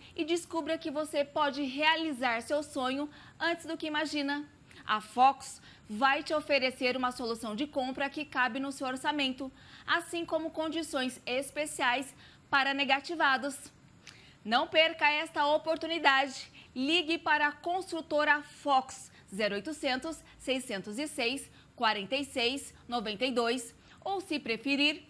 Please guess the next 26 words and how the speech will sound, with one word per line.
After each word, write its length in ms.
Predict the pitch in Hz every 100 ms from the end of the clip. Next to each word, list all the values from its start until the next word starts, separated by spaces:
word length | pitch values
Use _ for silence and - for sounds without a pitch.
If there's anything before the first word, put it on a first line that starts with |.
| -
chame 320 | - 349 320 320
no 100 | 311
WhatsApp, 840 | 311 320 370 254 226 196 - - - - -
D 200 | 233 302
D 160 | 311
D 180 | 262 277
vinte 280 | 262 302 320
e 60 |
um, 180 | 320 349 - - - - -
nove 500 | 285 294 294 277 320 -
nove 400 | 269 302 311 330
meia 320 | 247 208 202
zero 300 | 190 254 285
um, 240 | 262 302 - -
sete 460 | - - 320 320 330
meia 280 | 294 302 294
quatro 520 | - 311 311 359 381
três, 480 | - 262 262 - - - - -
que 100 | -
temos 380 | 311 320 330 339
uma 160 | 311 285
equipe 360 | - 302 311
pronta 440 | 311 349 330 349 330
para 260 | 320 302
te 80 | 285
ajudar 580 | 320 311 277 247 262 285